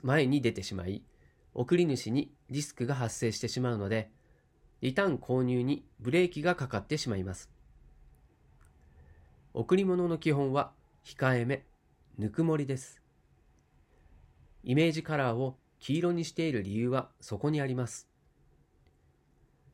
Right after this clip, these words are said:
文章構成、カラーバランス、そのすべてに理由があります。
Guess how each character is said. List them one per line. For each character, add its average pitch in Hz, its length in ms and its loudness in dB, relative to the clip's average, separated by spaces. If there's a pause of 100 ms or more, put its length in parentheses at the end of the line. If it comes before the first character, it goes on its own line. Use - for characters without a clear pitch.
(640)
文 160 180 4
章 170 220 0
構 147 160 -2
成、 - 260 -10 (640)
カ - 120 -4
ラ 139 240 2
ー - 20 0
バ 139 100 0
ラ 107 100 -2
ン 90 80 -6
ス、 - 220 -8 (680)
そ - 180 -4
の 139 140 2
す - 160 -6
べ 196 140 2
て 185 120 -2
に 190 160 0
理 117 120 0
由 117 160 4
が 110 100 2
あ 107 60 2
り 104 80 0
ま 101 120 -4
す。 - 160 -14